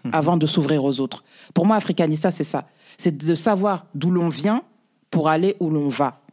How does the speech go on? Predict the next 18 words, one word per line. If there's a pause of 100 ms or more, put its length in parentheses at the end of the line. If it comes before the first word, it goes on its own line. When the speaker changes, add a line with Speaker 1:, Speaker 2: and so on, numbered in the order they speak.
Speaker 1:
Mhm.
Speaker 2:
Et
pour
savoir
d'où
l'on
vient, (380)
on
doit
faire
cette
introspection
intérieure (800)
qui
est
un
cheminement
personnel.